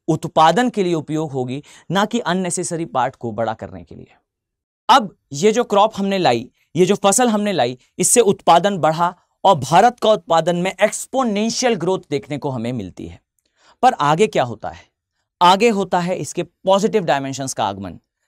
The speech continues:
ध्यान से समझिएगा कि इसके पॉजिटिव डायमेंशंस में आप सबसे पहले देखेंगे कि भारत को हरित क्रांति से क्या-क्या मिला। तो सबसे पहली और सबसे महत्वपूर्ण बात, हमारा कृषिगत उत्पादन बढ़ा, हमारा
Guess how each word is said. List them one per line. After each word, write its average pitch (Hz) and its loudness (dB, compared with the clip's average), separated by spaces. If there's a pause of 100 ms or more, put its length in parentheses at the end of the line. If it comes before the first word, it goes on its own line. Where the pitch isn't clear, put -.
(140)
ध्यान 165 2
से 190 -4
समझिएगा 185 2 (260)
कि 214 4 (160)
इसके 202 0
पॉजिटिव 220 2
डायमेंशंस 220 -2
में 208 -4
आप 196 -4
सबसे 214 -6
पहले 196 0
देखेंगे 131 -8 (480)
कि 269 4
भारत 180 2
को 269 2
हरित 226 2
क्रांति 214 -2
से 240 -4
क्या-क्या 214 0
मिला। 151 -2 (460)
तो 226 4
सबसे 233 2
पहली 208 2
और 220 0
सबसे 214 -2
महत्वपूर्ण 190 -2
बात, 170 2 (260)
हमारा 180 2
कृषिगत 175 -4
उत्पादन 160 -2
बढ़ा, 127 -2 (380)
हमारा 190 4